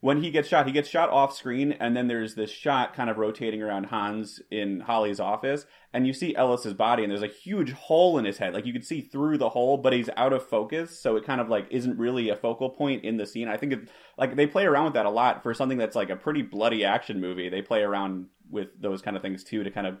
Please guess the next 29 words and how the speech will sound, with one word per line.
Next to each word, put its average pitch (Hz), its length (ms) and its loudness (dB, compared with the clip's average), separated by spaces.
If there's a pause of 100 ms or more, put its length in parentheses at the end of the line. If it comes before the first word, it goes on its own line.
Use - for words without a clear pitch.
(280)
build 110 240 2
suspense. 101 500 -2
Like, 98 160 -2
he, 110 200 -4 (260)
he's 139 160 0
just 131 120 -2
standing 131 240 4
in 120 60 0
a 113 40 0
room 110 180 -2
with 104 140 -4
a - 20 -4
guy 92 160 0
whose 95 120 -6
head 98 180 0
is 92 180 -8
half 101 320 -4
blown 98 300 -2
off, 95 240 -4
and 101 80 -4
he 95 60 -4
does 98 200 -2
not 98 320 -4
care, 92 320 -2
and 90 80 -4
he's 92 140 -8
just 92 160 -14
pressing 98 360 -2
on. 90 440 -8